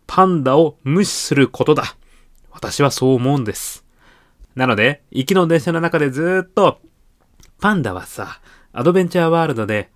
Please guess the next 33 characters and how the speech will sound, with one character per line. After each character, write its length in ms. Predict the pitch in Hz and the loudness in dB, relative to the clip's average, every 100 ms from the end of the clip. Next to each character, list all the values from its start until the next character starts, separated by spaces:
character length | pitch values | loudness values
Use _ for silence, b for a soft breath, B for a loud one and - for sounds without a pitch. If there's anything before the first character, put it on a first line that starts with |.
| _ - | _ -12
七 280 | 117 151 | -8 -6
頭 220 | 170 117 95 | -4 -6 -6
見 120 | 95 | -8
た 80 | 107 | -12
で 80 | |
し 80 | - | -10
ょ？ 120 | 135 - b b b | -10 -10 b b b
こ 80 | - | -2
れ 220 | 185 175 _ _ | -2 -2 _ _
三 380 | - 131 190 196 | -14 -4 -2 0
年 240 | 202 185 | -2 -2
分 180 | 185 175 | -2 -2
見 80 | 175 | -2
た 80 | 123 | -4
っ 60 | |
て 80 | - | -6
こ 80 | 101 | -8
と 80 | 101 | -8
だ 80 | |
か 80 | 98 | -8
ら、 180 | - - _ _ - | -14 -18 _ _ -10
今 120 | 175 | -6
年 200 | 208 226 | -4 -4
は 140 | 170 _ _ | -6 _ _
見 80 | 143 | -8
な 80 | 139 | -8
く 60 | - | -8
て 100 | 104 | -8
い 0 | |
い 20 | |
ん 60 | |
だ 60 | |
よ」 80 | 101 | -8